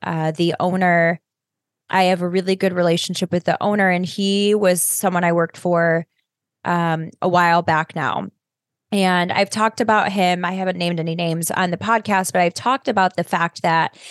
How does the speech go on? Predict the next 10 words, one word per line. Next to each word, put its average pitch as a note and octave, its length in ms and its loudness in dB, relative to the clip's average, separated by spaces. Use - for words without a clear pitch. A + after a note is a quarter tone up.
um, F3 400 0
I F3 140 2
was E3+ 360 -2
really G3 320 2
grateful F3+ 800 2
about F3+ 360 0
having F3 400 -2
this E3 200 -2
boss E3 460 0
because E3+ 560 0